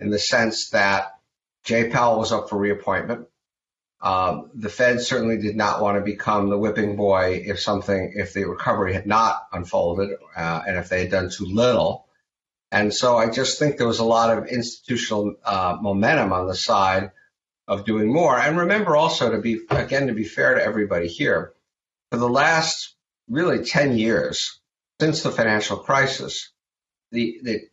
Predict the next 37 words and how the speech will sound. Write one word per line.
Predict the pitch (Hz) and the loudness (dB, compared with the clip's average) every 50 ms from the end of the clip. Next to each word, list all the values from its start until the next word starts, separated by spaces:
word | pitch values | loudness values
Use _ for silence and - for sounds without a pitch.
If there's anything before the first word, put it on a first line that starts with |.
| _ - | _ -8
the | - | -4
biggest | - 180 175 175 165 - - - - | 0 2 2 2 2 2 0 0 -2
economic | 139 131 143 131 117 107 101 - - | -2 0 2 2 2 2 0 0 0
policy | - 135 147 147 127 - - 107 98 | 2 2 4 4 2 0 0 -2 -2
issue | 92 - - 104 | -2 -2 -2 -2
was | 98 - - | -4 -2 -2
how | - 110 | 0 0
to | - - | 0 0
create | - - 120 113 110 95 98 | -2 -2 -2 -2 0 0 0
more | 104 113 131 139 127 | 0 2 2 2 2
inflation, | 110 - - 110 98 90 90 90 - - 71 - | 0 -2 -2 -2 -2 0 0 -2 -4 -6 -6 -4
not | 107 98 98 101 | -4 -2 -2 0
how | 110 104 104 | 0 0 0
to | 98 - | 0 -2
create | - - 98 90 - - | -2 -2 -2 -2 -2 0
less | 107 123 123 - - | 0 0 0 0 -4
inflation. | 95 85 - 87 78 73 71 - - - _ _ _ _ _ _ _ _ _ _ _ _ _ _ _ | -8 -6 -4 -2 -2 -2 -2 -6 -8 -12 _ _ _ _ _ _ _ _ _ _ _ _ _ _ _
Uh, | - 73 - 110 | -8 -8 -4 -2
we, | 113 110 113 113 - - - - - - | -2 -2 0 -2 -4 -6 -10 -16 -18 -12
we, | 127 117 120 113 - - _ - | -8 -6 -4 -4 -6 -8 _ -8
you | 135 123 - | -6 -4 -4
know, | 98 | -4
the | 101 - | -6 -4
Fed | - 139 139 139 | 0 2 2 4
had | 135 123 - | 4 2 2
set | - 156 147 147 - | 2 2 0 0 0
this | 135 120 - - | -2 -4 -2 0
target | - 135 131 131 123 120 110 | 0 2 2 2 2 0 -2
of | 101 - | -2 -4
two | - 131 123 117 | -4 -4 -4 -4
percent, | - 104 - - - 107 98 95 95 - - _ _ _ _ _ _ _ - | -2 -4 -4 0 0 0 0 0 -2 -6 -14 _ _ _ _ _ _ _ -2
couldn't | 165 165 151 151 135 | 0 2 2 2 2
get | 135 131 120 | 2 2 2
inflation | 113 113 110 - 123 120 113 110 110 - - 113 104 98 | 2 0 -2 0 0 2 2 2 0 -4 -4 -4 -4 -4
to | 98 98 | -4 -6
two | - - 117 110 - - | -6 -4 -4 -4 -4 -4
percent, | - - - - 110 104 95 98 - | -6 -6 -4 0 0 0 0 -2 -4